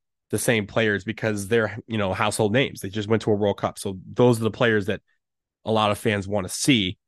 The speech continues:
normally. And, and I think there's just gonna be, uh, again, it depends on who the coach is. If, if they're, if Vlatko is still coaching, if there's an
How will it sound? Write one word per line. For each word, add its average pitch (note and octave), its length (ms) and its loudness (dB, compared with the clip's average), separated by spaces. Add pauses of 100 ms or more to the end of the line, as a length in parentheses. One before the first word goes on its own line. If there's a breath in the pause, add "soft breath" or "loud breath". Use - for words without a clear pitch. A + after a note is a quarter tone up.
(1040)
normally. A#2 600 4 (360)
And, A2 220 0
and A2 140 2
I G#2 80 2
think A2+ 260 0 (100)
there's A2 240 -2
just A2 220 -6
gonna A2+ 160 2
be, G#2 320 -2 (320 soft breath)
uh, G#2 80 -4 (180)
again, G#2 300 2
it F#2 80 -4
depends G#2+ 320 0
on G#2 80 2
who A2+ 100 0
the G#2 80 0
coach G#2+ 380 -2
is. A2+ 480 -2
If, G2+ 140 -8 (120)
if - 200 -8
they're, G#2+ 200 4
if G2 280 -4
Vlatko G#2+ 340 2
is G2+ 60 0
still A2 180 2
coaching, G#2+ 460 -2 (240 soft breath)
if F#2 120 -8
there's G2+ 240 0
an F2 180 -4